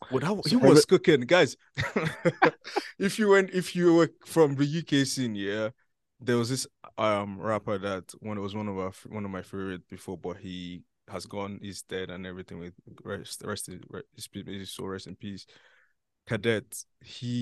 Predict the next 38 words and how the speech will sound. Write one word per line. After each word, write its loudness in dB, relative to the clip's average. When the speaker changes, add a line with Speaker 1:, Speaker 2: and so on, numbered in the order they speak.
Speaker 1:
used -10
to -10
rap 0
Speaker 2:
Oh, 8
Speaker 1:
a -
Speaker 2:
yeah, 4
Speaker 1:
lot -4
in -2
his -4
Speaker 2:
Cadet. -20
Speaker 1:
car. -10
So -8
anytime 0
I -2
see -6
Ola, -4
um, -10
talking -12
in -6
his -4
car, -10
I -8
just -10
start -10
laughing, -14
like, 6
literally, 6
Speaker 2:
<laughs> -
Speaker 1:
because 0
it -6
just -6
reminds -10
me -10
of -12
Cadet -10
every -10
single -10
time. -10